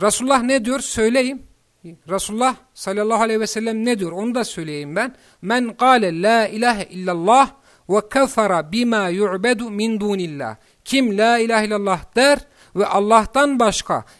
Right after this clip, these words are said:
ibadet edilenleri reddederse diyor. Reddederse diyor. Men kâle. Allah subhanehu ve teâlâ da ve men yekfur bit tağuti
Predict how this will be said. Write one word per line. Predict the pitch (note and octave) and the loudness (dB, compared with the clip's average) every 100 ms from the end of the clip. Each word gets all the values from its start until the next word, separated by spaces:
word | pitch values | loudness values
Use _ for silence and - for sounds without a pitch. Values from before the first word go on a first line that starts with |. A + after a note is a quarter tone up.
| _ | _
ibadet | - F#3+ G#3+ G#3+ G#3 G3 - - | -10 4 6 6 4 0 -6 -6
edilenleri | G3+ G#3+ G#3+ G3 G#3 B3+ C#4 - _ | -4 0 0 2 -2 -4 -6 -10 _
reddederse | E3 A3 B3+ F#3 G3 D#3+ D3 C3+ A2+ | 0 4 6 6 4 2 -6 -10 -12
diyor. | - - - - _ E3 | -16 -20 -20 -20 _ -2
Reddederse | A3+ G#3 F3+ D3+ C3+ - A2+ | 0 2 0 -4 -6 -10 -14
diyor. | F2+ - - _ _ _ _ _ | -16 -20 -20 _ _ _ _ _
Men | F#3 F#3+ | -4 -4
kâle. | F#3 A3 G#3+ D3 G#2+ _ - | 0 4 4 2 -6 _ -8
Allah | F3 A3+ C#4 | 0 4 4
subhanehu | C4+ A3+ A#3+ C4 B3+ | 2 -4 -2 0 2
ve | G#3+ | 0
teâlâ | G#3 F#3 F3+ F3 | 0 0 0 -2
da | G#3+ C4 - _ G#3 | -2 -2 -6 _ 0
ve | B3+ | 2
men | A#3 | 2
yekfur | F#3+ A3+ A#3 G3+ F#3 | 2 0 -2 -8 -10
bit | - | -10
tağuti | F#3+ F3+ A3 C#4 C4+ C#4 | -6 -2 -2 -2 -4 -8